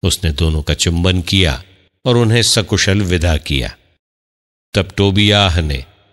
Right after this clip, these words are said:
आनंदित होकर प्रस्थान किया और स्वर्ग तथा पृथ्वी के सर्वेश्वर प्रभु का धन्यवाद किया, जिसने उसका पथ प्रदर्शन किया।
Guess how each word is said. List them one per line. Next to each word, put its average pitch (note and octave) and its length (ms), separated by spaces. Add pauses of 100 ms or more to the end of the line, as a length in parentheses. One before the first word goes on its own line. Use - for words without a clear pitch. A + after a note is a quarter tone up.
(360)
आनंदित G#2+ 720
होकर F2+ 360
प्रस्थान D#2+ 600
किया C2 400 (880)
और G2 120
स्वर्ग G#2 460 (100)
तथा F#2 240
पृथ्वी F#2+ 560
के F#2 120
सर्वेश्वर F2+ 760
प्रभु F2 380
का F2+ 160
धन्यवाद F2+ 680
किया, C#2+ 400 (440)
जिसने G2+ 480 (460)
उसका F#2 280
पथ - 340
प्रदर्शन F2 540
किया। B1+ 360